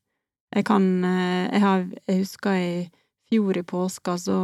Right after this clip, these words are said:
viste jeg, så gråt jeg og savnet mormora mi, og, eh, ja. Jeg kan liksom vise både glede og at jeg er lei meg, og <laughs> jeg gråt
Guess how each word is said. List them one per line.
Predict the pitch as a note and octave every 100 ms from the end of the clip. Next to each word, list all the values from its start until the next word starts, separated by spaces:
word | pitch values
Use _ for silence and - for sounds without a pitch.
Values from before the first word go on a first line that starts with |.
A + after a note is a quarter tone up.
| F3+ F3+ F3+ F3+
viste | F#3 G3 -
jeg, | G#3+ F#3+ -
så | F#3+ F#3
gråt | G#3 G3+ F#3+ _
jeg | E3+ E3+
og | F3
savnet | - F#3 F#3+ G3
mormora | F#3 F3+ F3 E3+ E3+
mi, | F3 F3
og, | E3 E3+ F3 _ _ _ _ _ _
eh, | G#3+ G3 G3 - - - -
ja. | F#3+ G3+ - _ _
Jeg | A3
kan | A3 G3+
liksom | A3 G#3 G3 F#3+ F#3+
vise | G3 G3 G#3+
både | F#3+ F#3+ G3
glede | F#3 F3 F3+ G3
og | F3+ F3 E3+ F3+ F#3+ G3+ _ _ _ _
at | F#3+
jeg | G3 F#3+
er |
lei | F#3 F3+
meg, | F3 F3
og | E3+ F3 F3 _ _ _ _ _ _ _ _ -
<laughs> | A#3 A#3
jeg | A#3
gråt | A3+ A#3+ B3+